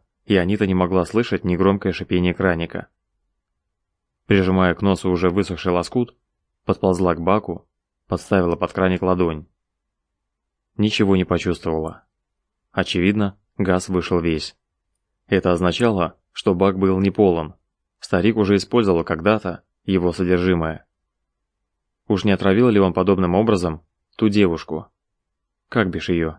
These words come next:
Марту? О которой рассказывал. Если так, то, выходит, это спасло Аните жизнь. Ну и мокрый лоскут, конечно. Старик решил, что оставшегося газа хватит, чтобы прикончить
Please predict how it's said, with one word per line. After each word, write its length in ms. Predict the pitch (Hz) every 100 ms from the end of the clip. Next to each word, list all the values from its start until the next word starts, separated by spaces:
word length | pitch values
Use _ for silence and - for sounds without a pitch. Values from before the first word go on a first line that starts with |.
| _
Марту? 480 | - 110 123 98 90 _ _ _ _ _ _ _
О 120 | -
которой 320 | 95 98 101 98
рассказывал. 680 | 110 - 104 87 78 73 _ _ _ _ _ _ _ _ _ _ _ _ _ _
Если 320 | 95 87 92
так, 320 | 101 113 - _ _ _ _
то, 120 | - 98
выходит, 420 | 92 120 117 -
это 200 | 95 95
спасло 460 | - 87 101 95
Аните 360 | 98 92 82 87
жизнь. 440 | 85 90 80 85 _ _ _ _ _ _ _ _ _ _ _ _
Ну 260 | 104 110 101
и 260 | 95 92
мокрый 340 | 90 107 95 92
лоскут, 300 | 92 - 120
конечно. 640 | 92 85 80 - - - _ _ _ _ _ _ _ _ _ _
Старик 380 | - - 92 95
решил, 360 | 90 87 117 101
что 220 | - 98
оставшегося 600 | 90 - 92 90 82 87
газа 340 | 92 110 90
хватит, 360 | 82 95 110 92
чтобы 220 | - 90
прикончить 580 | 92 87 120 117 87